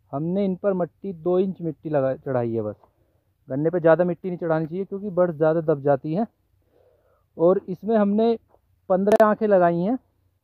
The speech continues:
चौदह से पन्द्रह बर्ड्स हैं। ज़्यादा बर्ड्स होने से एक होता है कि टिल्लिंग ज़्यादा हो जाती है और टिल्लिंग जब ज़्यादा होती है तो हमारा जो गन्ने का फुलाव है, गन्ने की जो मोटाई है वो सही प्रकार से हमें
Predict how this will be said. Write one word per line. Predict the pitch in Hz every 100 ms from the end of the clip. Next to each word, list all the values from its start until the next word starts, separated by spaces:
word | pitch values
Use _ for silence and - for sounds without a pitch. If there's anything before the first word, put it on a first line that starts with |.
| _ 147
चौदह | 147 170
से | 190
पन्द्रह | 185 180 196
बर्ड्स | 175 175 147
हैं। | 185 240 _ _ _ _ _ _ _
ज़्यादा | 123 143 165 220
बर्ड्स | 185 202 214 240 240 -
होने | 165 180 208
से | 233 226
एक | 220
होता | 180 170 185
है |
कि | 202 240
टिल्लिंग | 220 202 220
ज़्यादा | 196 175 151
हो |
जाती | 135 120 120
है | 123
और | 139
टिल्लिंग | - 175 196 214
जब | 220 170
ज़्यादा | 175 180
होती | 202 180 180 180
है | 190
तो | 220 226 247 _ _ _ -
हमारा | 156 180
जो | 208 180
गन्ने | 180 185
का | 196
फुलाव | 208 180 175 190 190
है, | 185
गन्ने | 185 185 185
की | 196
जो | 202
मोटाई | 185 175 180 185
है | 202 233 _ _ _ _ _ _ _
वो | 143 170
सही | 202 190 196
प्रकार | 185 175 180 170
से | 190
हमें | 180 190